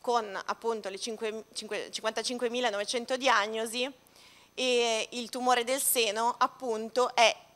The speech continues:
il trenta per cento dei tumori della mammella, dei, dei, dei tumori nella donna. Quindi stiamo parlando di un tumore frequentissimo. È proprio per questo che,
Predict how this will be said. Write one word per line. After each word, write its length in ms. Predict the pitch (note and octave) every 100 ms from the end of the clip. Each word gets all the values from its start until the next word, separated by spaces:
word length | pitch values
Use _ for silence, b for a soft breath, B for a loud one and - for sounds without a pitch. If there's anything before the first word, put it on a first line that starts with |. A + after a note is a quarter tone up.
| -
il 200 | A#3+ A3+
trenta 460 | - C4 B3 A#3+ G#3+
per 160 | C4 C4
cento 260 | A#3 A#3
dei 220 | A#3+ A#3
tumori 680 | - C4+ B3 A3 G#3+ A3+ A#3 B3
della 260 | - A3+ G#3+
mammella, 680 | A#3 B3 A3 G3 G3+ G#3 -
dei, 360 | - G#3+ A3 G3
dei, 500 | G#3 G3 F3+ D3+ B2
dei 140 | G#3
tumori 340 | A3+ B3+ G#3 G#3+
nella 260 | G#3 G3
donna. 540 | G3 E3+ F3 F#3+ F#3 F#3+ - _ _ _ _ _ - B B B B
Quindi 280 | - B3+ A3+
stiamo 240 | B3 A#3+
parlando 840 | A#3+ C4 A#3+ G3+ A3+ A#3 B3+ B3+ -
di 140 | - A3
un 100 | A3+
tumore 380 | A#3+ A3+ A#3 -
frequentissimo. 1300 | - A3 G#3+ G#3 F#3+ F#3+ F3+ - G3 G3 G3 G3 _ _ _ _ _ _ _ _ _ _ _ _ _ _ _ _ _ _ -
È 100 | A3+
proprio 220 | C#4 C4+
per 200 | D4+ F#4
questo 480 | C4 A3 - B3 A#3+
che, 400 | B3+ A#3+ F#3+